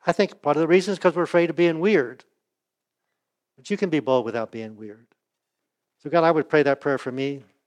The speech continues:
for boldness. I pray it for us as a church, but each of these folks need to pray it for themselves.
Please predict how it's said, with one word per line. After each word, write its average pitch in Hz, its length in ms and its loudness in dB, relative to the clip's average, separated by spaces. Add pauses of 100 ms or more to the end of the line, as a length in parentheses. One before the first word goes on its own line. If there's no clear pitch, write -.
(400)
for 131 120 -20
boldness. 131 480 -6 (160)
I 143 80 -4
pray 147 220 0
it 135 80 -4
for 143 120 -2
us 139 160 -2
as 120 80 -8
a 123 80 -6
church, 143 520 -4 (520)
but 143 120 -8
each 151 200 -4
of 143 60 -6
these 139 160 -4
folks 143 320 -2
need 131 120 -4
to 117 60 -10
pray 127 200 -2
it 120 100 -8
for - 80 -18
themselves. 113 800 -12